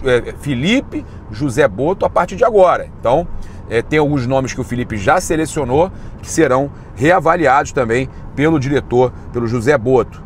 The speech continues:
E na linha do profissionalismo, a nova gestão do Flamengo quer João Paulo Sampaio, diretor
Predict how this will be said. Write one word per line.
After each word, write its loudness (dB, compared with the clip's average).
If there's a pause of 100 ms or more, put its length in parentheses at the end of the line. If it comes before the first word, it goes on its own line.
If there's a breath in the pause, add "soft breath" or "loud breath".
(140)
E 0
na 4
linha -2
do 2
profissionalismo, 2
a 2
nova 4
gestão -6
do -4
Flamengo -2
quer 2
João 0
Paulo 2
Sampaio, 0 (380 loud breath)
diretor 2